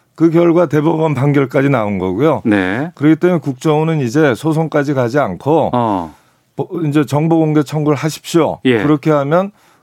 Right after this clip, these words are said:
Speaker 1: 최대한,
Speaker 2: 어.
Speaker 1: 어, 불법 사찰성 정보 파일은 돌려드리겠습니다.
Speaker 2: 예.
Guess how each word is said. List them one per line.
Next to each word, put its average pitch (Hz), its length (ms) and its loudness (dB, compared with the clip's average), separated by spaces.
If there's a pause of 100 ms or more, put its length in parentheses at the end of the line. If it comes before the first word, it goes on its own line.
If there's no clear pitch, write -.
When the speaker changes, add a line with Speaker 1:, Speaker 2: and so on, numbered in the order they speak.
Speaker 1:
최대한, 156 680 0 (140)
Speaker 2:
어. 98 400 -6
Speaker 1:
어, 110 180 -2
불법 151 340 0
사찰성 143 580 -4 (260)
정보 123 760 -2
파일은 139 480 0 (720)
돌려드리겠습니다. 120 1120 0
Speaker 2:
예. 117 300 0